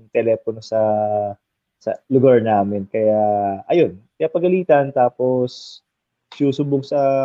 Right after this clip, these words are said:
magulang. Pero eventually, ano din eh, parang wala din naman sila nagawa kasi kadalasan ako yung tiyatawagan eh.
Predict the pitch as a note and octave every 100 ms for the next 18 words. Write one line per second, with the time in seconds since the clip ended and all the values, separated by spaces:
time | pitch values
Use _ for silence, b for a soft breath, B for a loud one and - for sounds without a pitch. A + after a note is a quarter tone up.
0 | C3 C3 C3 C3+ C3+ A2+ G2+ A#2+ A#2+ B2
1 | A#2+ A#2+ B2+ A#2+ C3+ B2+ C#3 B2 A2 G#2
2 | G2 _ _ _ _ _ _ _ B2 A#2+
3 | B2 B2+ G2+ F2 _ _ _ A2+ A2 A2+
4 | A2+ A#2 A#2 B2 B2+ B2 B2+ B2 A#2+ A#2
5 | B2 A#2 G#2 A2+ G#2 F#2 F2+ _ _ _
6 | _ _ - C3 B2 A#2+ C3 A#2+ A2 G#2
7 | _ _ _ _ _ _ _ - B2 B2+
8 | B2 B2 A#2+ A2+ G#2+ G#2+ A2 F2